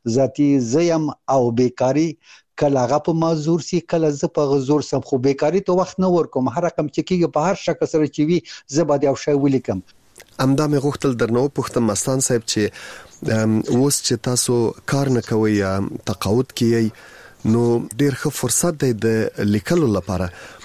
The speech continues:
Speaker 2: څه شي باندې کار کوئ تازه اوس؟ همدا شیبه چې موږ او تاسو خبرې کوو، په همدې شپو ورځو کې،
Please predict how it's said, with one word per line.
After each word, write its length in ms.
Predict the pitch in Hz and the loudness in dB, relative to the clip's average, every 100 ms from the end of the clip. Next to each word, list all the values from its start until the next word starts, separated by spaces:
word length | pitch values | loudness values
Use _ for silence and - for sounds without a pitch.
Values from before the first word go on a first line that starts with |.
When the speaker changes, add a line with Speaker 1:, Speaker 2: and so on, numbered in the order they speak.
| - - - | -20 -14 -6
Speaker 2:
څه 300 | - - 190 | -4 0 0
شي 140 | - | 0
باندې 260 | 147 135 131 | 0 2 0
کار 220 | - 127 | 0 -4
کوئ 360 | 120 117 110 110 | -2 0 2 0
تازه 340 | - 107 110 | -2 -2 0
اوس؟ 520 | 120 - 127 110 - | 0 2 2 2 -2
همدا 280 | - 104 117 | -2 0 0
شیبه 260 | 113 110 104 | 0 0 -2
چې 100 | - | 0
موږ 120 | 98 | 0
او 80 | 98 | -2
تاسو 320 | - 117 - | -2 -2 -2
خبرې 340 | - 98 110 - | 0 0 0 0
کوو، 140 | 101 | -2
په 120 | 104 | 0
همدې 200 | 92 104 | -2 0
شپو 280 | 101 - 101 | -2 0 0
ورځو 220 | 113 104 | 0 0
کې، 180 | 95 | 0